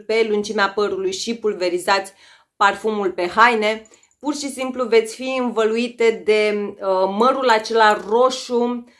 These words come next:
uh, zemos, suculent, dulceag, dar nu este dulcele acela copleșitor, undeva în fundal, da? Undeva în fundal, eu nu știu de ce am senzația de fructe de pădure.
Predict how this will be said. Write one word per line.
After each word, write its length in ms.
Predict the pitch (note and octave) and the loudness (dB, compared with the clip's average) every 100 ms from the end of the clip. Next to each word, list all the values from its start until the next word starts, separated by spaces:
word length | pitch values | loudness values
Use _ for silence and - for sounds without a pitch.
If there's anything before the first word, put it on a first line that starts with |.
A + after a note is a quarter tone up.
| _ _ | _ _
uh, 360 | - F#3+ F#3+ F#3+ | -6 -2 0 0
zemos, 680 | F3 A3 A3+ C#4 C#4 - - _ | 2 4 6 4 2 -6 -18 _
suculent, 800 | - - A#3 A3+ A#3 B3+ B3+ - _ _ | -20 -10 0 4 4 0 -4 -14 _ _
dulceag, 800 | G3 G#3+ A3 A3 A3+ B3 B3 _ _ _ _ _ _ _ | -4 0 0 2 2 2 -2 _ _ _ _ _ _ _
dar 220 | - G3+ | -2 0
nu 80 | G#3 | 2
este 260 | C4 C4 B3 | -2 -2 -4
dulcele 500 | G#3 C4 B3+ A#3 G3 | -4 -4 -2 0 0
acela 440 | F#3 G#3 G#3+ F#3+ | 0 0 2 0
copleșitor, 1000 | F#3+ F#3 F3+ F3+ G3 F#3+ A#3 C4 - _ _ _ _ _ _ _ _ | -2 -6 -6 -4 -6 -2 -2 -2 -6 _ _ _ _ _ _ _ _
undeva 840 | - B3+ E4 D#4+ C4 A3+ A#3+ A#3+ - | -2 0 2 4 2 6 6 4 0
în 340 | A3+ C4+ C4 | 0 0 -2
fundal, 720 | B3+ G#3+ G#3 F#3 E3+ - - _ | -6 -6 0 2 2 0 -10 _
da? 300 | F3 F3+ F3 | -2 0 0
Undeva 460 | G#3 C4+ B3+ A3 A#3+ | -2 0 0 2 2
în 100 | A#3+ | 2
fundal, 460 | A3 G#3 G#3+ A3 | -4 -2 2 2
eu 140 | G#3 G3 | 0 -2
nu 140 | A3+ | -2
știu 180 | C4 A3+ | -4 -6
de 140 | G3+ | -6
ce 120 | G3 G#3+ | -2 0
am 140 | G#3+ | -2
senzația 560 | A3+ G#3 G3+ G3+ G#3 G3+ | -2 -4 -2 -2 -2 -2
de 180 | G3 | -2
fructe 400 | G3+ G3+ G3+ - | -6 -8 -10 -8
de 160 | F#3 F#3 | -6 -6
pădure. 760 | F#3 F#3+ F3+ F#3+ G3+ E3 C3+ | -4 -6 -4 2 2 2 -2